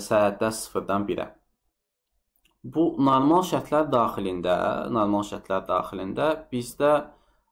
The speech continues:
ə, gülünc vəziyyət yaradır da, sən niyə belə danışırsan? Bu konkret denən ki, fiquru göstər ya da ki, bu sahəsini almaqdan söhbət gedir də, hansı sərhəddə, düzdür? Bu formal dildə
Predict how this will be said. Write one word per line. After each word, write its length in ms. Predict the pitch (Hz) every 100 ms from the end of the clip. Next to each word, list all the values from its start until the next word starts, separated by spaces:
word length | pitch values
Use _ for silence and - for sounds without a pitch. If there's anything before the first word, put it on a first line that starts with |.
| _
ə, 140 | - 57 55 - - _ _ _ _ _ _
gülünc 380 | - 127 143 151 135
vəziyyət 460 | 131 117 143 143 110
yaradır 400 | 87 85 87 85
da, 140 | 123
sən 220 | 123 123 117
niyə 160 | 113 127
belə 160 | 110 101 -
danışırsan? 760 | 92 - - - - - - -
Bu 580 | 98 98 95 - 71 - -
konkret 380 | 113 110 127 123
denən 220 | 113 104
ki, 160 | 101 120 113
fiquru 320 | - 110 117
göstər 400 | 107 95 - 95
ya 140 | 90
da 140 | 85 87
ki, 220 | - 117 110
bu 240 | 101 87 76
sahəsini 920 | - 101 95 - 104 113 - - -
almaqdan 560 | - 98 95 90 104 107
söhbət 320 | - - - -
gedir 240 | 87 -
də, 140 | - 113
hansı 240 | 95 -
sərhəddə, 460 | - - 104 - 98
düzdür? 380 | - - 117 - - - - - - -
Bu 140 | 190 208 -
formal 480 | - 156 156 175 165
dildə 220 | -